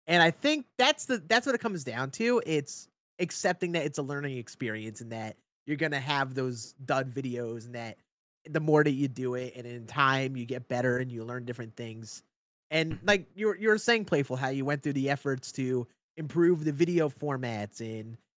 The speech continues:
do different ideas and tackle different ideas on short form. That's what it comes down to for a lot of people, just trying different things, learning and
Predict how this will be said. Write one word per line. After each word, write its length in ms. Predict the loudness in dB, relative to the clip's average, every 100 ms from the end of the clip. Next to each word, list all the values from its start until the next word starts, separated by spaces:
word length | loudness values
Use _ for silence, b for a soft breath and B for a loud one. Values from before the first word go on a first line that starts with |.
| -4
do 100 | 4
different 360 | 4 4 0
ideas 920 | 2 0 -2 0 2 2 0 -4 -6
and 160 | -8 -10
tackle 340 | -2 0 0
different 260 | 0 -2 -2
ideas 480 | -2 -2 0 -2 -2
on 140 | -6
short 320 | -8 -6 -6
form. 400 | -6 -8 -6 -6 -10 _ _ _
That's 200 | 2 4
what 140 | 6 6
it 100 | 6
comes 220 | 4 6
down 220 | 6 6
to 120 | 4
for 160 | 2 4
a 40 |
lot 180 | 6 6
of 60 | 4
people, 300 | 0 0 0
just 180 | -2 -6
trying 340 | 0 2 2
different 320 | 0 -2 -4 -2
things, 360 | -4 -2 -6
learning 580 | -4 -2 -2 -2 -4 -6 _ _ _ _ -2
and 500 | 2 4 2 -2